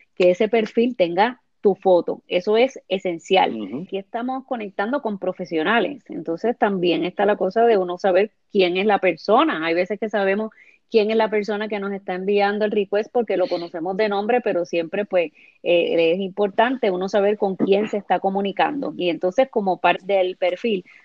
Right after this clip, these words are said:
Speaker 1: hay varias herramientas en LinkedIn, pero es importante poner tu información de contacto. O sea, tú puedes poner tu página de internet, tú puedes poner tu dirección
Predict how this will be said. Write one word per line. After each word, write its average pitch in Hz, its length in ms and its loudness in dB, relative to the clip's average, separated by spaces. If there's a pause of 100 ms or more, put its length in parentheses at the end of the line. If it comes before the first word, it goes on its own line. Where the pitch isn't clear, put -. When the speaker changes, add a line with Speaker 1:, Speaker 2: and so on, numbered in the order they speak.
Speaker 1:
hay 175 180 2
varias 240 480 4
herramientas 196 720 -8
en 226 120 -10
LinkedIn, 214 440 -6
pero 233 140 -2
es 202 40 -2
importante 165 540 -4
poner 156 260 -6
tu - 80 -10
información 151 600 -10
de 180 100 2
contacto. 214 600 0
O - 100 -10
sea, 170 140 -4
tú 160 100 -6
puedes 160 240 -2
poner 175 360 -2 (280)
tu 202 140 0
página 190 480 4
de 180 380 6
internet, 175 580 -4
tú 208 120 -6
puedes 165 180 -6
poner 175 280 -10
tu 180 120 -10
dirección 175 600 -4